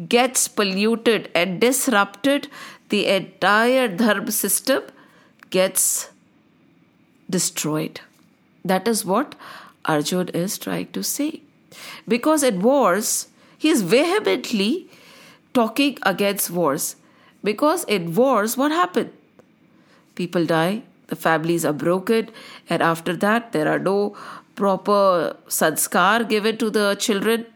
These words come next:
And then after that, the generations that come are also diluted. This is the outcome. We all know the outcome of war is not good.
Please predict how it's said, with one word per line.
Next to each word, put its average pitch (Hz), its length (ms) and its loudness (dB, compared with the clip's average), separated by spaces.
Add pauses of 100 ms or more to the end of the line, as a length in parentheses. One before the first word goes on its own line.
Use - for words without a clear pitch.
(280)
And 160 220 -2
then 233 260 0
after 202 380 0
that, 254 300 0 (380)
the 175 120 -2
generations 202 800 0
that 233 260 -2
come 269 300 0 (280)
are 147 180 -2
also 165 560 -2 (100)
diluted. - 600 -10 (1400)
This 262 260 0
is 285 140 0
the 285 160 2
outcome. 220 360 0
We 302 120 2
all 381 300 4
know 226 160 2
the 180 180 0
outcome 220 420 0
of 214 160 -2
war 185 240 2
is 165 180 -4
not 180 260 -4
good. - 260 -8